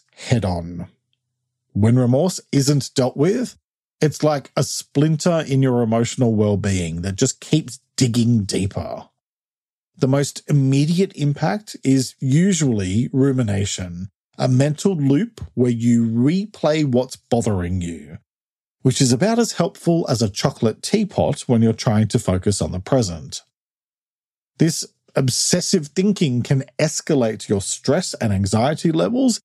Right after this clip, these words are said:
and may even eventually lead to depression. Remorse doesn't just affect your mood, it can also chip away at your self-esteem, leaving you feeling unworthy and hesitant to take on new challenges.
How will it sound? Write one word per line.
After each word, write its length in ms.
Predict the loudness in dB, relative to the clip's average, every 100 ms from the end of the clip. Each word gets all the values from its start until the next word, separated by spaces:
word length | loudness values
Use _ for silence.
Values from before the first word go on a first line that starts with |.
| _ _
and 220 | -2 2 2
may 140 | 0
even 400 | 0 0 2 2
eventually 560 | 0 -2 -2 0 0 2
lead 260 | 0 -2
to 120 | 0
depression. 880 | -2 0 -4 -4 -4 -6 -6 -8 -10 -14 _ _ _ _ _ _ _ _
Remorse 520 | 2 2 2 0 -4 -8
doesn't 760 | -8 -2 0 0 0 -2 -2 -8
just 380 | 0 0 0 -2
affect 340 | -2 -2 -2
your 140 | 0 2
mood, 540 | 2 4 2 0 -4 -16 _
it 120 | -4
can 160 | 0 2
also 260 | 2 0 -2
chip 260 | -2 -2
away 300 | 0 2 2
at 80 | 0
your 100 | -2
self-esteem, 840 | -2 -4 -2 -4 -2 -2 0 2 0 _ _ _
leaving 340 | 2 4 4 2
you 100 | 2
feeling 420 | 0 0 0 -2
unworthy 800 | 0 2 4 2 2 2 0 0
and 180 | 0 -2
hesitant 640 | 0 -2 -2 -4 0 0 -2 -4
to 120 | -4
take 300 | 0 -2 0
on 160 | 2 4
new 180 | 2
challenges. 920 | -2 -4 -6 -6 -8 -10 -14 -12 -12